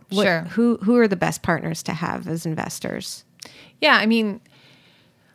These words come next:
Speaker 2: I would say you really don't wanna sell your soul, you know, especially at the beginning, to people who aren't like-minded. So
Speaker 1: Mm-hmm.
Speaker 2: you really wanna look for, I mean, investors don't need to be your friends, but they should feel like colleagues.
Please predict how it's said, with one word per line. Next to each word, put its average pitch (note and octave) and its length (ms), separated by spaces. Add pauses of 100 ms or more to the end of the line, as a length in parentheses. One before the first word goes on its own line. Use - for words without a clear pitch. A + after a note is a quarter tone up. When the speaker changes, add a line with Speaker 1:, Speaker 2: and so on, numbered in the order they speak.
(280)
Speaker 2:
I G3+ 140
would B3 180
say G3 540 (840)
you G#3 240
really A#3 300
don't G3+ 300
wanna F3 520 (120)
sell - 260
your E3+ 140
soul, F3 520
you G3+ 140
know, F3 100
especially F3 400
at E3+ 120
the F3 80
beginning, E3+ 640
to F3 240
people F3+ 420
who E3 180
aren't E3+ 360
like-minded. F3 680 (140)
So F3 220
Speaker 1:
Mm-hmm. F3 100
Speaker 2:
you F#3+ 100
really A3+ 260
wanna F#3 260
look F3 280
for, - 240
I - 40
mean, F#3+ 340
investors G#3 480
don't F3 140
need F3 180
to F3 120
be F3 100
your E3 160
friends, F3 500
but F3+ 180
they F3 140
should G3 440 (520)
feel F#3+ 180
like E3 200
colleagues. - 640